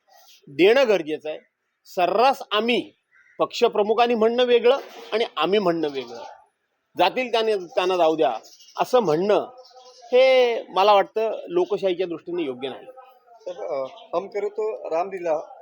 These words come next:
Speaker 2: अ, अ, "तुम करे तो रामलीला, हम करे तो कार्यक्रम ढीला,"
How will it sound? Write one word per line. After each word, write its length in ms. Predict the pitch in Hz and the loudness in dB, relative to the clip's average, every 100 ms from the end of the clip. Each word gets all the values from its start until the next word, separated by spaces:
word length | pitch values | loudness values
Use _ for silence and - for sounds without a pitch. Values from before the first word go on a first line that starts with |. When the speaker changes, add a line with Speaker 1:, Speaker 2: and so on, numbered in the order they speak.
| - | -10
Speaker 2:
अ, 60 | |
अ, 800 | 131 135 127 - - - - 131 | -8 -8 -10 -16 -20 -20 -14 -12
"तुम 220 | 131 185 | -12 -12
करे 180 | 202 208 | -10 -8
तो 200 | 214 208 | -6 -6
रामलीला, 480 | 185 190 190 214 165 | -6 -6 -6 -6 -6
हम 100 | 185 | -10
करे 200 | - 190 | -10 -12
तो 280 | - 208 226 - - - - | -8 -8 -8 -12 -20 -10 -4
कार्यक्रम 340 | 165 190 202 | -4 -4 -10
ढीला," 240 | 165 147 | -10 -8